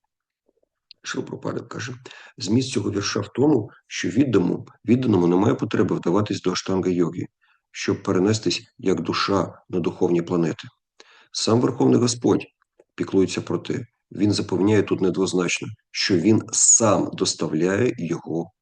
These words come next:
туди. Тобто тут такий цікавий вислів "арчер аді гатім віна". Віна означає без,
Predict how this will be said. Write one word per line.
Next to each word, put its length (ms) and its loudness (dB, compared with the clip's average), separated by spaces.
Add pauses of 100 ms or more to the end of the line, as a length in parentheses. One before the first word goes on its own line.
туди. 380 -8 (1600)
Тобто 280 -10
тут 280 -8
такий 400 -4 (300)
цікавий 600 -8 (140)
вислів 500 -4
"арчер 580 -4
аді 440 -2
гатім 440 -2
віна". 640 -2 (580)
Віна 280 0
означає 440 0
без, 500 2